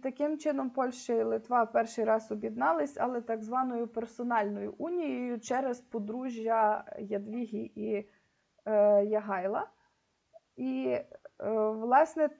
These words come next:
тоді вони, якби, перебирали під це, під свою владу відповідні землі, які належали перед тим Польщі, потім перейшли до Угорщини. І Ядвіга приїхала до Львова, і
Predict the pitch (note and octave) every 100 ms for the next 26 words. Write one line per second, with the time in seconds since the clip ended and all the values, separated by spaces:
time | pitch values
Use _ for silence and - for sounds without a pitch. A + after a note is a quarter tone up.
0 | _ _ C4+ A3+ C4+ D4 D4 C4 B3 B3
1 | A#3 A3 A3 A3 - - - - - G#3
2 | G3+ G#3 _ _ - C4 B3+ A#3 A#3 A3
3 | G3 D4 - G#3 - G#3+ G3 F#3+ A3 A#3
4 | A3 G#3+ G#3+ A3+ A3+ G#3+ G#3+ G3+ G3 F#3
5 | F#3 F#3+ - - G3+ G3+ G3+ G#3 G#3+ G3+
6 | G3 G3 F#3+ F3+ A3 D#4+ E4 E4 D#4 D4+
7 | D4+ D4 C#4+ C#4+ C#4+ C4 B3+ B3+ B3+ B3+
8 | B3 A#3+ A#3 A3+ A3+ A3+ A3+ A#3 A3 A3+
9 | A3 A3+ A3+ A#3 A#3 - B3 C4 - _
10 | _ _ _ _ _ _ B3+ C#4+ C#4+ C#4
11 | B3 B3 A3+ A3 G3+ G3+ B3 D4+ F4 F4+
12 | F4 - D4 C4+ C#4 C#4+ C#4 C4+ A3+ A#3
13 | A3 G3+ F#3+ G3+ D#4 - _ _ _ _
14 | _ _ _ _ _ _ _ _ - B3+
15 | C4 C4+ C4